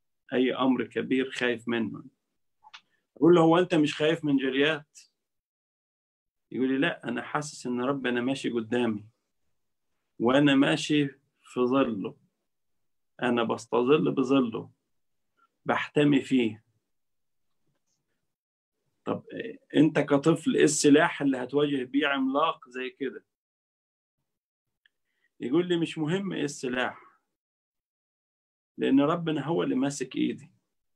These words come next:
وهو اللي هيحارب بأي حاجة أنا في إيدي." يعني أي حاجة، أي أداة، يعني لو داود ما كانش استخدم المقلاع والزلطة، استخدم أي حاجة تاني، كان برضه ربنا هيشتغل بيد داود.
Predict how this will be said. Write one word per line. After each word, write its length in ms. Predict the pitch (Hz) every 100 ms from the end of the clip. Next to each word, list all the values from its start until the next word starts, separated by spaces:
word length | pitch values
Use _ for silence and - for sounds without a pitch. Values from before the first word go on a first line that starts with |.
| _ _ _ _ _ _
وهو 320 | - 127 156 143
اللي 160 | 135
هيحارب 560 | 131 - 151 156 151 127
بأي 280 | 147 165 165
حاجة 340 | 151 151 151
أنا 120 | 139
في 140 | - -
إيدي." 260 | 139 143
يعني 240 | 151 - 151
أي 200 | 170 160
حاجة، 440 | 151 156 147 -
أي 300 | 165 156 127
أداة، 160 | 127 147
يعني 280 | 139 127
لو 120 | 127 135
داود 280 | 135 165
ما 100 | 139
كانش 280 | 135 160 -
استخدم 460 | 123 - 147 139 127
المقلاع 580 | 117 117 - 131 131 117
والزلطة، 680 | 117 113 131 123 - 117 _ _ _ _
استخدم 420 | - 165 151 151 151
أي 200 | 175 156
حاجة 320 | 151 151 139
تاني، 500 | 139 139 139 127 - _ _ _ _ _ _
كان 220 | 120 120
برضه 280 | 120 143 131
ربنا 560 | 131 135 127 123 120 117
هيشتغل 520 | 120 110 131 127 127
بيد 280 | 123 123 120
داود. 440 | 117 113 113 113